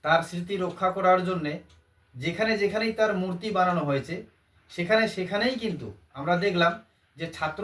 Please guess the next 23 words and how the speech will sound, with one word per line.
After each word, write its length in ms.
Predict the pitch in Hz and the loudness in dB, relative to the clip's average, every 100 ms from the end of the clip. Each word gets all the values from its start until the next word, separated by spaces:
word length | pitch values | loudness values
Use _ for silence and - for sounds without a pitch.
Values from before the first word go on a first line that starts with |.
| 202 | 0
আন্দোলনের 440 | 190 190 202 196 190 | 0 -2 -2 -2 -2
সময় 280 | 180 151 - - _ _ _ _ | 0 0 -2 -10 _ _ _ _
ওনার 240 | 151 180 185 | 2 4 4
মূর্তি 300 | 175 170 202 | 2 -2 -6
ভাঙা 320 | 165 151 160 139 | -6 0 2 2
হলো 180 | 117 92 - _ _ _ _ _ _ _ _ _ _ _ | -2 -10 -18 _ _ _ _ _ _ _ _ _ _ _
এবং 240 | 139 185 220 226 - _ _ _ 123 | -2 2 2 2 -8 _ _ _ 0
ভাঙা 300 | 127 170 220 | 2 4 6
হওয়ার 220 | 208 220 220 | 6 6 4
পর 120 | 226 226 - | 0 -2 -4
হাসিনাকে 460 | 135 - 220 220 | -8 -4 -2 0
সেখান 280 | 220 202 208 202 | -2 -4 -6 -4
থেকে 160 | 208 | -2
তাড়ানো 380 | 202 160 170 190 | 0 4 4 4
হলো। 200 | 175 170 180 - _ _ _ _ - | 2 0 -2 -8 _ _ _ _ -2
তারপরেও 600 | 180 208 - 170 196 233 226 | 2 2 0 0 4 4 2
কিন্তু 240 | 196 139 95 - _ _ _ _ _ | -4 -6 -12 -16 _ _ _ _ _
ইউনিসের 420 | 131 160 175 202 180 - | -8 -4 -2 -2 -2 -2
সরকার 360 | 165 - 180 190 - _ _ - | -4 4 4 4 -4 _ _ -14
শান্ত 300 | - 160 165 175 | -6 -6 -4 -4
হয়ে 160 | 170 175 | -2 -2
বসে 260 | 151 143 139 | -4 -4 -4
নাই, 120 | 120 | -4